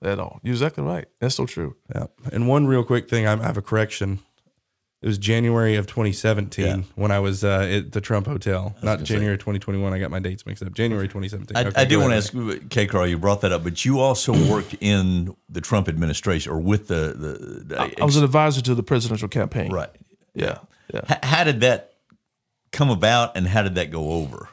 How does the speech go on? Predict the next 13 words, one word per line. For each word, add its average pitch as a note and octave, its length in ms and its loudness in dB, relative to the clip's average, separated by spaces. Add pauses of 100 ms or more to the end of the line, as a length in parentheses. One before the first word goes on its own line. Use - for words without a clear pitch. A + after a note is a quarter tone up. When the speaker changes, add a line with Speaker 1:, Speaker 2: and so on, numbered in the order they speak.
(240)
Speaker 1:
I A2 220 -2
just C#3 160 -4
got C#3 100 2
a C3+ 40 0
phone F3 260 2
call A#2+ 260 2
one A#2+ 160 4
day. A#2 420 2
<laughs> - 100 -12
That's - 920 2
all D3+ 180 4
I E3+ 100 6
know. C3+ 260 2